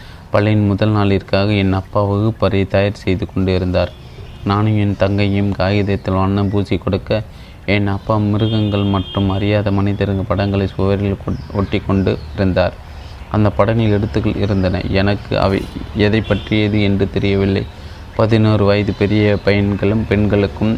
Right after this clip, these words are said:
கணக்கு படம் மற்றும் படிக்க சொல்லி தருவதென்றால் என் அப்பா உண்மையிலே புத்திசாலியாக தான் இருக்க வேண்டும் என்று எனக்கு தெளிவாக தெரிந்தது. என் அப்பாவிற்கு வகுப்பறை திறமைகளையும் தாண்டி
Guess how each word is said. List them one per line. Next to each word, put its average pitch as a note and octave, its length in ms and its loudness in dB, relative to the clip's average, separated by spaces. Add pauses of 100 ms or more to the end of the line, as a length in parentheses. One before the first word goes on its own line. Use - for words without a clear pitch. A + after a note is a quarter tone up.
(160)
கணக்கு G#2 360 2
படம் G2+ 260 0
மற்றும் G2 320 0
படிக்க G2 300 0
சொல்லி G2+ 300 0
தருவதென்றால் G2 760 2 (460)
என் G#2 180 2
அப்பா G#2 300 0
உண்மையிலே G#2 440 2
புத்திசாலியாக G2+ 680 0
தான் G#2 200 2
இருக்க G2 260 0
வேண்டும் G2+ 320 2
என்று G2 300 2
எனக்கு G2 300 2
தெளிவாக G2 420 4
தெரிந்தது. G2 600 4 (2250)
என் F#2+ 180 2
அப்பாவிற்கு G2+ 560 2
வகுப்பறை G#2 560 2
திறமைகளையும் G2 1120 2
தாண்டி F#2+ 380 2